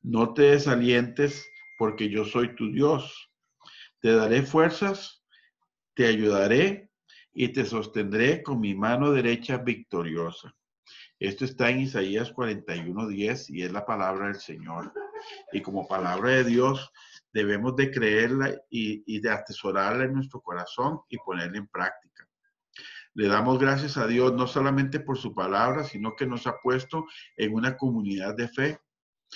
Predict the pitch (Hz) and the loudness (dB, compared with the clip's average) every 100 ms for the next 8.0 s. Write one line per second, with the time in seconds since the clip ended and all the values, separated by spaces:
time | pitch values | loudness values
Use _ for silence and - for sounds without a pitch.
0 | - _ 110 110 110 107 104 95 92 101 | -20 _ -2 0 0 -4 -6 -4 -4 -4
1 | 123 143 - 107 101 104 113 110 113 110 | -4 -6 -4 -6 -2 -2 -2 -4 -4 -4
2 | 85 80 - - - - _ _ _ _ | -6 -6 -10 -16 -20 -20 _ _ _ _
3 | - - - - 95 117 135 135 113 90 | -20 -20 -20 -8 0 4 4 2 -4 -4
4 | 80 98 90 90 95 _ 101 95 - 98 | -6 -8 -8 -8 -10 _ -6 -6 -6 -4
5 | 98 92 98 101 92 101 110 110 110 127 | -4 -4 -6 -6 -6 -2 0 0 0 0
6 | 127 120 113 123 127 110 113 107 123 - | 0 -2 0 0 0 -2 -4 -2 -2 -2
7 | 127 131 135 - 107 107 110 113 156 - | -2 -2 -6 -6 -8 -6 -8 -6 -8 -8